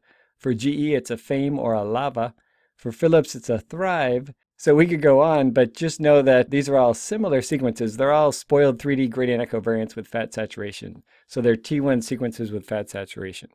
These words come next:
Okay, that was too many words. Let's look at some images here. <laughs> So here's a typical T one three D gradient echo fat suppressed image.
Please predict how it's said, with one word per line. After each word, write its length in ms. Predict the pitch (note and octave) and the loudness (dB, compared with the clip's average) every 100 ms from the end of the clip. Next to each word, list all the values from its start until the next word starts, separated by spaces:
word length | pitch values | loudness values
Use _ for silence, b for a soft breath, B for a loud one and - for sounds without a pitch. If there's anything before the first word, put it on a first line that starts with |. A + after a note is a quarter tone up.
| _ _ - | _ _ -8
Okay, 200 | C3 B2 | 0 4
that 140 | C3+ | 4
was 120 | D3+ D3 | 4 0
too 140 | C#3+ | 0
many 160 | C3 A2+ | 0 0
words. 340 | A#2 G#2+ G2 | 0 0 -4
Let's 180 | B2 - | -8 -8
look 140 | B2+ | -8
at 140 | A#2 - | -8 -6
some 120 | A2+ | -6
images 380 | A2 G#2 G#2+ G2+ | -6 -6 -10 -6
here. 360 | G#2+ A2+ - - - | -4 -2 -4 -10 -20
<laughs> 140 | _ | _
So 320 | - D3+ C3 | 0 4 4
here's 340 | C3 D3 F3+ E3 | 2 -2 -2 2
a 220 | D#3 C3 | 2 2
typical 440 | A2+ D#3+ D#3 C3+ | -4 -6 -4 -4
T 280 | A#2 - D#3 | -6 -12 -10
one 360 | C3+ C3+ A#2 A2+ | -6 -4 -4 -6
three 220 | C#3+ C#3 | -2 0
D 120 | C3+ | 0
gradient 380 | A#2+ C3+ B2 A2+ | -2 -2 -2 0
echo 460 | C#3+ D3 C#3+ B2+ A#2 _ | -2 0 0 0 -4 _
fat 280 | - D#3 - | -6 -6 -6
suppressed 360 | C3 C3 A#2 - | -4 -4 -4 -8
image. 360 | A#2 A2+ A2 | -8 -8 -10